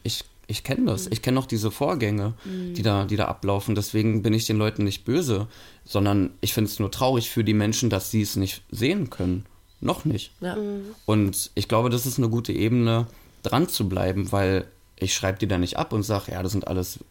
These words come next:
Speaker 1: irgendwie total, totale Vollidioten“, sondern die sind ja genauso wie ich, nur an einem anderen Punkt.
Speaker 3: Mhm.
Speaker 1: Und vielleicht mit Geduld und mit Verständnis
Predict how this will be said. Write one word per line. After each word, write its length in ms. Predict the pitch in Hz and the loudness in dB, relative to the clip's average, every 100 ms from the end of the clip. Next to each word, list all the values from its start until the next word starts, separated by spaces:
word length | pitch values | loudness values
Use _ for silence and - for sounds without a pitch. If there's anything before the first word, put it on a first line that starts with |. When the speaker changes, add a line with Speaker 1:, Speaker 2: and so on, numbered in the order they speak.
| - - | -20 -8
Speaker 1:
irgendwie 200 | 95 98 | -6 -6
total, 480 | - - 104 92 92 | -8 -10 -8 -8 -8
totale 360 | - - 92 104 | -8 -8 -6 -8
Vollidioten“, 840 | - - 135 151 147 160 - - - - - - - - | -8 -2 2 2 2 0 -2 -6 -8 -16 -20 -20 -20 -20
sondern 460 | - 110 107 104 107 | -4 2 4 4 2
die 80 | 110 | 4
sind 140 | 113 110 | 4 4
ja 60 | |
genauso 540 | 104 107 113 165 127 110 | 4 4 6 4 4 4
wie 200 | 90 123 | 4 4
ich, 280 | - - - _ _ _ - | 0 -6 -12 _ _ _ -2
nur 160 | 101 | 2
an 100 | 95 | 2
einem 140 | 104 87 | 2 2
anderen 240 | 95 95 | 2 0
Punkt. 400 | 92 190 165 - 160 | 0 -2 -2 -4 -10
Speaker 3:
Mhm. 220 | 147 147 | -8 -2
Speaker 1:
Und 140 | 190 | -2
vielleicht 580 | 185 92 87 143 - - - - - | 0 0 2 2 -2 -10 -20 -20 -10
mit 320 | - 113 117 | -2 -2 0
Geduld 460 | - 95 95 143 180 | 0 2 2 2 0
und 260 | - 107 - | -2 -2 0
mit 360 | 107 107 - - | -2 -2 -10 -10
Verständnis 720 | - - 92 104 147 156 | -8 -2 0 0 -2 -4